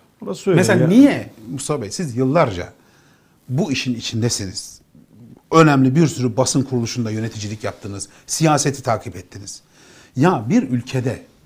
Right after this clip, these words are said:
Speaker 2: bir suç örgütü liderinin bir milletvekiline on bin dolar para vermesine cevap verilememesi ne demek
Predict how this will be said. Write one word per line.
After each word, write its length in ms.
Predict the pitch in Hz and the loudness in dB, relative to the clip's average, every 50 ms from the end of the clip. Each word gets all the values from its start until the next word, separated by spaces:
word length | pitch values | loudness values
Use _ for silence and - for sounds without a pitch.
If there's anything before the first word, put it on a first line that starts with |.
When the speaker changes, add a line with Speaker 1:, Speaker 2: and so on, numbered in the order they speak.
| _ _ _ _ _ _ _ _ _ _ _ _ _ _ _ _ _ _ - | _ _ _ _ _ _ _ _ _ _ _ _ _ _ _ _ _ _ -2
Speaker 2:
bir 140 | 160 233 | 0 0
suç 320 | 190 - - - 247 - - | 0 -2 -4 -4 -2 2 2
örgütü 360 | 185 135 117 107 - - 143 | 2 2 2 -2 -4 -4 -4
liderinin 600 | 117 107 95 117 107 104 107 117 110 92 82 - _ _ _ _ _ _ _ _ _ _ _ _ _ - | -4 -4 -2 -2 -2 -2 -2 -2 -4 -4 -8 -12 _ _ _ _ _ _ _ _ _ _ _ _ _ -2
bir 200 | 151 214 226 165 | 0 0 0 0
milletvekiline 840 | 120 117 110 107 113 180 180 - - 131 - - 113 110 101 98 87 82 - _ _ _ | -2 -4 -4 -2 -2 -2 -2 -4 -6 -8 -8 -8 -10 -10 -10 -10 -12 -14 -18 _ _ _
on 240 | - 165 190 202 175 | -4 -4 -2 -2 -2
bin 120 | 147 135 123 | -2 -2 -2
dolar 280 | 120 131 123 113 - | -4 -6 -6 -8 -10
para 240 | - 117 131 143 123 | -10 -8 -6 -6 -6
vermesine 520 | 110 107 117 117 123 120 - 127 127 117 104 98 | -6 -8 -6 -6 -6 -6 -6 -8 -8 -8 -8 -10
cevap 360 | 98 110 120 151 170 165 - | -12 -10 -10 -10 -10 -10 -12
verilememesi 640 | 117 110 107 131 170 190 180 143 123 107 - - 98 92 95 | -12 -10 -8 -6 -6 -6 -6 -6 -8 -10 -12 -16 -16 -10 -6
ne 120 | 143 190 | -6 -4
demek 260 | 220 226 170 - - | -4 -4 -6 -8 -10